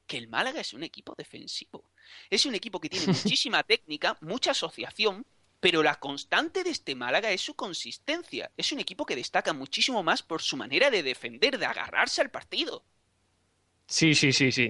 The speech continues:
Speaker 2: Yo, yo, eh, es algo que hemos comentado, eh, con el paso del tiempo, con el, con, con el paso, diría, de, de, de cómo se ha ido construyendo este equipo. Y es algo que ya, ya es una realidad. El Málaga hace tiempo que abandonó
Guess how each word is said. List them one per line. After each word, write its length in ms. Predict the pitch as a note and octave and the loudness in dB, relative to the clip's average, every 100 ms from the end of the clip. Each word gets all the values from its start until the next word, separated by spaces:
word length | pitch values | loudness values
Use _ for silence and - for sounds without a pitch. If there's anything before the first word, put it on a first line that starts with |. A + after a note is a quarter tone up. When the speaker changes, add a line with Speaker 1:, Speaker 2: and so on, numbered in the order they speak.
| B2 | 4
Speaker 2:
Yo, 320 | C#3 D3+ D#3 | 6 8 6
yo, 340 | C#3 C#3 D3+ D#3+ D#3 C#3 G2+ | 6 6 8 6 4 2 0
eh, 160 | B2 C3 | 2 2
es 180 | C3 C3+ | 2 4
algo 180 | D3+ D3+ | 4 6
que 80 | D#3 | 4
hemos 160 | D3 | 2
comentado, 640 | D3+ C#3+ C3+ D3 D3+ D3 - - - - | 4 4 6 6 6 4 0 -14 -12 -2
eh, 180 | C3 A#2+ | 0 2
con 140 | C3+ | 4
el 120 | B2+ | 4
paso 240 | C3+ C#3+ D3+ | 4 4 6
del 160 | C3+ A#2+ | 4 4
tiempo, 480 | D#3 E3 F3 F3+ - - - _ - - | 2 4 2 2 -2 -20 -20 _ -20 -4
con 180 | C3+ B2+ | 2 4
el, 560 | B2+ B2+ B2 A#2+ A#2+ A#2 | 6 6 4 4 0 -4
con, 880 | - B2+ B2 B2 B2 A#2+ A#2+ A#2+ A#2+ - _ _ - | -2 0 2 0 0 0 -2 -4 -6 -10 _ _ -4
con 160 | C#3 C3+ | 2 6
el 180 | C3 | 6
paso, 380 | - - F#3 G3+ | 4 4 4 6
diría, 400 | F#3+ F3+ F#3+ G3 | 6 8 8 10
de, 260 | F3+ E3 D3+ | 10 8 8
de, 920 | D3 C#3+ C#3 C3+ C3+ C3 B2+ B2 B2 | 6 6 8 8 8 6 6 6 4
de 140 | C3+ C3 | 2 4
cómo 220 | D#3 F3 | 4 6
se 80 | F3+ | 8
ha 40 | |
ido 120 | F3+ | 8
construyendo 480 | E3+ D#3+ D3 D#3 E3 | 6 4 8 8 8
este 140 | D#3+ C3+ | 6 4
equipo. 420 | E3+ E3 A#2 - - | 2 0 -2 -2 2
Y 240 | C3 C3 | 6 8
es 160 | C#3 D#3+ | 6 4
algo 240 | D#3+ F3+ | 4 4
que 120 | D#3 | 4
ya, 100 | C3 A2+ | 2 0
ya 80 | B2+ | 0
es 120 | C3 F3+ | 4 4
una 160 | D#3+ | 6
realidad. 480 | C#3+ B2 B2+ D#3+ C#3 | 4 4 4 4 4
El 160 | C3+ B2+ | -2 -2
Málaga 240 | C3+ D3+ | 2 2
hace 160 | D#3+ D3+ | 2 0
tiempo 280 | D3 D3+ E3+ | 0 0 2
que 80 | D3+ | 4
abandonó 420 | C3+ C3 C#3 | 4 2 -2